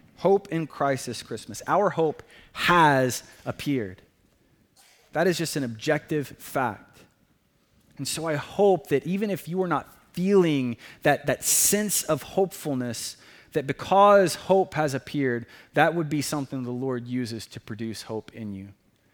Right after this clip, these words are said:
Hope in Christ. You have a future inheritance, and you currently get to enjoy your sonship in Christ. Two,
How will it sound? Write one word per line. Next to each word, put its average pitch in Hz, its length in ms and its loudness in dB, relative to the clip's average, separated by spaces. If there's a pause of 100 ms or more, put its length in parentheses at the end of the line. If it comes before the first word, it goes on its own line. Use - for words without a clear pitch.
(260)
Hope 160 400 -6
in 123 180 -6
Christ. - 720 -8 (1300)
You 156 160 -4
have 147 140 0
a 117 80 -6
future 165 640 -8
inheritance, 117 920 -6 (420)
and 131 120 -6
you 117 80 -8
currently 160 580 -6
get 123 180 -6
to 131 100 -10
enjoy 120 440 -4
your 113 260 -6
sonship 117 680 -10
in 107 180 -12
Christ. - 600 -18 (960)
Two, 156 380 2